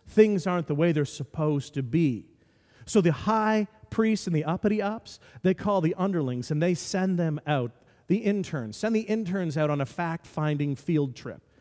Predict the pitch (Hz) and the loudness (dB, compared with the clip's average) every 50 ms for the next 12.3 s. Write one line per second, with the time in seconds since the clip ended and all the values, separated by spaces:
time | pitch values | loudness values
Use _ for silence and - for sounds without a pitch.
0 | _ _ _ _ - 143 - - 147 127 127 127 139 165 185 190 208 226 220 247 | _ _ _ _ -4 -4 -2 -2 -2 0 0 0 -2 -2 -2 -2 -2 -2 -2 -2
1 | 208 196 165 - 180 170 170 160 160 160 160 165 156 165 170 165 156 - _ _ | -4 -6 -4 -4 -4 -4 -4 -2 -2 -2 -2 -2 -2 -2 -2 -4 -4 -8 _ _
2 | _ _ _ _ _ _ _ _ _ _ _ - 117 160 214 220 214 208 196 170 | _ _ _ _ _ _ _ _ _ _ _ 0 0 2 2 2 0 0 0 -2
3 | - - _ _ _ _ _ _ _ _ _ _ _ - 104 117 160 214 208 160 | -4 -6 _ _ _ _ _ _ _ _ _ _ _ -10 -2 4 6 6 8 6
4 | 123 95 80 78 - - _ _ _ - - 190 147 131 131 190 202 160 170 160 | 4 2 -4 -10 -16 -20 _ _ _ 4 4 6 6 6 6 6 8 8 6 4
5 | 143 135 127 143 196 185 131 - 151 143 - 151 175 190 190 185 175 170 170 175 | 4 2 2 2 0 0 0 -4 -10 -6 0 2 4 6 6 6 6 6 6 6
6 | 170 151 151 - 185 233 240 233 214 202 196 220 233 240 214 175 151 180 202 175 | 6 4 2 2 4 6 6 6 6 6 6 6 6 6 4 4 6 6 6 8
7 | 165 160 147 143 139 135 147 165 190 208 - 196 156 - - - 156 - 170 202 | 6 6 6 4 4 4 4 4 4 2 2 -2 -4 -4 -4 -8 -2 4 6 8
8 | 277 294 226 240 196 165 156 170 190 196 190 - - 202 202 202 214 202 202 196 | 8 8 8 6 6 6 6 4 4 2 0 0 0 0 2 2 2 2 2 2
9 | 202 185 180 175 - - - 185 175 170 165 151 139 127 131 139 139 147 175 208 | 2 2 0 -2 -2 0 2 2 4 4 2 2 0 0 0 2 2 2 2 2
10 | 214 214 196 - - 190 185 180 185 185 160 156 151 170 196 190 190 170 - - | 2 -2 -2 -2 -2 0 0 0 0 0 0 0 0 0 0 -2 -4 -6 -6 -4
11 | 170 175 175 175 180 180 180 180 175 170 151 156 156 180 214 208 185 190 190 185 | -2 -2 -2 -2 -2 -2 0 0 0 0 2 4 4 4 4 2 0 0 0 0
12 | 175 156 165 165 160 160 | 0 2 2 4 4 2